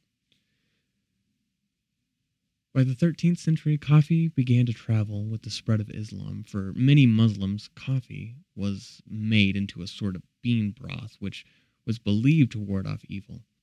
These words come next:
In the Arabian Peninsula, around what is today Yemen,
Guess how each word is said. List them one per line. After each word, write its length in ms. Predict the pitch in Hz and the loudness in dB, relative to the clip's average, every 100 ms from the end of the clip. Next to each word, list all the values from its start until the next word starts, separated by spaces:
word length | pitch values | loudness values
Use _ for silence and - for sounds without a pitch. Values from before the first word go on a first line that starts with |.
| _ - | _ -8
In 100 | 123 | -2
the 100 | 117 | 0
Arabian 500 | 107 120 120 113 104 | 0 0 0 -2 -4
Peninsula, 600 | 107 117 139 - 101 110 - _ _ - | -2 -4 -4 -6 -6 -8 -10 _ _ -8
around 440 | 98 98 98 98 | -6 -6 -8 -6
what 140 | 113 101 | -2 -2
is 120 | 95 | -2
today 300 | 107 104 101 | -10 -10 -8
Yemen, 480 | 92 117 104 98 | 0 2 2 -2